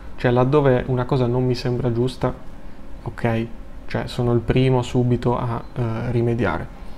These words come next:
Per dieci centesimi, due caffè alla macchinetta, cioè. E quindi perché ve lo sto dicendo? Perché, ehm, è stata l'ennesima prova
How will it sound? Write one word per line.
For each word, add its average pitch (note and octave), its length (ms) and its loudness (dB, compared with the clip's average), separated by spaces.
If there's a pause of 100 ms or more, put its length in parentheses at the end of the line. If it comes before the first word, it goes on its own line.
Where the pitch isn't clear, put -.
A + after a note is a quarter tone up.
(160)
Per A#2 140 -2
dieci A#2+ 280 2
centesimi, A#2+ 760 4
due A#2+ 240 2
caffè - 320 -2
alla A#2+ 160 0
macchinetta, A#2 680 -2
cioè. - 160 -6 (760)
E E3 60 0
quindi D#3+ 180 6
perché F3 220 2
ve B2+ 60 4
lo B2 60 4
sto - 160 2
dicendo? A#2+ 480 4
Perché, C3+ 680 2 (500)
ehm, A#2+ 680 4 (400)
è D3 100 0
stata B2 340 2
l'ennesima C#3+ 500 4
prova A#2 460 0